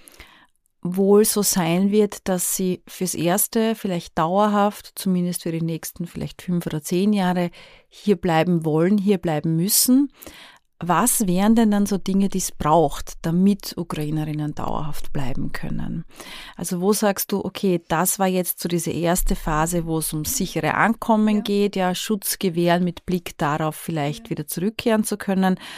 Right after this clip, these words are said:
Speaker 1: Aber jetzt wissen wir, mehr und mehr Menschen haben für sich die Entscheidung getroffen, treffen müssen,
Speaker 2: Ja.
Speaker 1: wir bleiben länger.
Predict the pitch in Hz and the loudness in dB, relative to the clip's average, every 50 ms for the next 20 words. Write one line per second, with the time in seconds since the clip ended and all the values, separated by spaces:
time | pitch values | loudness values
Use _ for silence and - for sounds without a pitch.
0 | - - - - - - 175 170 175 170 165 175 175 - - - 175 180 196 - | -16 -16 -16 -14 -4 -4 -2 0 2 4 4 2 2 0 -4 -4 -2 -2 -2 0
1 | - - 214 196 190 190 190 180 175 165 170 170 170 170 165 165 156 151 156 156 | 0 0 0 0 2 2 2 2 2 2 4 2 2 2 2 0 0 0 0 2
2 | 151 165 175 - - - 196 190 180 - - - - _ - - - 160 160 170 | 2 2 2 0 -2 0 0 -2 -2 -2 -8 -20 -20 _ -20 -12 -4 0 4 4
3 | 208 226 247 233 208 - - 180 - - 185 196 196 - - 180 160 156 - - | 4 6 4 2 0 0 -2 -4 -2 -2 -4 -4 -4 -4 -2 -2 -2 0 0 0
4 | 156 147 - 156 156 - 151 - - 156 196 - - 226 202 - - 165 170 - | -2 0 0 -2 -4 -4 -4 -2 0 0 0 2 0 -2 0 2 0 0 0 0
5 | - 180 165 165 170 180 - - - 220 214 247 247 240 220 - - - - - | 0 0 2 2 2 4 2 2 4 2 2 2 0 -4 -6 -12 -18 -20 -4 -2
6 | 196 185 - 180 160 151 156 165 160 151 147 139 147 160 160 185 247 359 | -2 0 2 2 2 2 4 2 2 4 4 4 4 4 2 2 0 -2